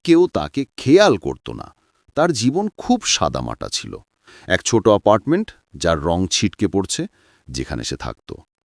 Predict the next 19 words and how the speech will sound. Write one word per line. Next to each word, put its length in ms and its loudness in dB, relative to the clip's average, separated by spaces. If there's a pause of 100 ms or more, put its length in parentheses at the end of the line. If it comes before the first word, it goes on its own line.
(340)
তার 160 4
বাবা 260 6
মা 280 4
আর 80 0
ছোট 280 -2
বোন, 340 0 (340)
পরিবারের 400 4
খরচ 280 -2
চালানোর 420 4
জন্য 280 2
একটা 180 -4
দোকানে 380 0
পার্ট 360 0
টাইম 220 -2
কাজ, 460 -2 (380)
আর 120 -4 (120)
অবিরাম 520 4
চেষ্টা, 720 0
ব্যর্থতা 880 0